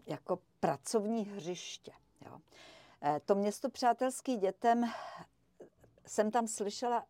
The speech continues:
skvělý referát, ve kterém byly, eh, výborný údaje. Naši prapradědové mohli chodit samostatně, já nevím, jaký tam byl věk, asi šest let nebo kolik,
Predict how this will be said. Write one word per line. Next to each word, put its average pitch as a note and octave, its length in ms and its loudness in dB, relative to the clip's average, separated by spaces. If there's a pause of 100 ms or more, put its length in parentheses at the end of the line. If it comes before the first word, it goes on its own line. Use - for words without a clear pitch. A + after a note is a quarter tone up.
skvělý G#3+ 680 -2
referát, G3+ 540 -2
ve G3 140 -2
kterém G3+ 400 -2
byly, F#3+ 320 2 (180)
eh, D#3 320 -4
výborný F3+ 640 0
údaje. C3+ 440 -8 (420)
Naši G3 320 0
prapradědové D3 1120 -2 (360)
mohli A#3 540 4
chodit E3 680 -4
samostatně, D#3+ 1160 -4 (440)
já G2+ 60 -14
nevím, C3 300 -10 (100)
jaký C#3+ 300 -4
tam C#3 240 -4
byl C3+ 200 -4
věk, D3+ 360 -2
asi C3+ 220 -10
šest - 400 -10
let C#3 260 -4
nebo E3+ 200 -6
kolik, F3+ 340 -4